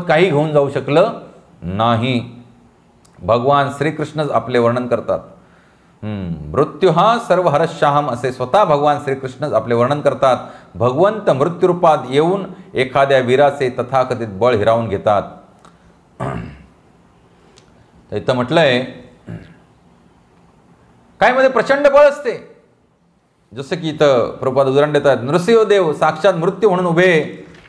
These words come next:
ठाकल्यावरती हिरण्यकश्यपूही स्वतःला वाचू शकला नाही. प्रचंड शक्तिमान होता कोण? हिरण्यकश्यपू. तसंच रावण सुद्धा काय होता? प्रचंड शक्तिमान होता, भरपूर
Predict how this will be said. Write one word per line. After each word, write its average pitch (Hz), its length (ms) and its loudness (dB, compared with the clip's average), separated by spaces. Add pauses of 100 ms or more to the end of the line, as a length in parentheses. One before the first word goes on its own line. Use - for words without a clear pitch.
(760)
ठाकल्यावरती 185 500 2
हिरण्यकश्यपूही 185 800 2
स्वतःला 156 260 2
वाचू 139 260 2
शकला 120 280 -2
नाही. 107 320 -4 (640)
प्रचंड 247 380 0
शक्तिमान 214 360 0
होता 170 160 2
कोण? 220 280 2 (680)
हिरण्यकश्यपू. 151 800 -2
तसंच 151 220 -2
रावण 214 320 4
सुद्धा 214 200 2
काय 208 120 2
होता? 208 240 2
प्रचंड 247 500 -2
शक्तिमान 160 440 -2
होता, 117 380 -4 (1800)
भरपूर 220 400 0